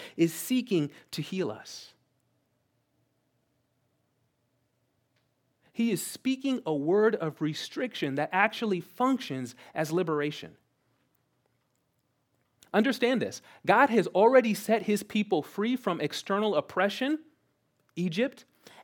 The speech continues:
and now by this command, he is seeking to set them free from internal oppression,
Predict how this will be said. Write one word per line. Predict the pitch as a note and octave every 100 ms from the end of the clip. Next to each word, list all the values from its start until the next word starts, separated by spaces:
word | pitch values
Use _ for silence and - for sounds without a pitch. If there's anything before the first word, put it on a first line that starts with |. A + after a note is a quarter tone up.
| E3+
and | E3 E3
now | G#3+ C4
by | C4 A3
this | G#3 A3
command, | - - F#3 A3+ F#3+
he | - A#3
is | G#3
seeking | - B3 C4 C4+ C4
to | B3 D#3+
set | - A#3+ B3 A#3
them | F#3+
free | F3+ G#3+ A3 G#3 -
from | - G3 G3 G3 -
internal | D4+ E4+ - E3+ D#3+ C3
oppression, | - C3+ C3 D3+ C#3+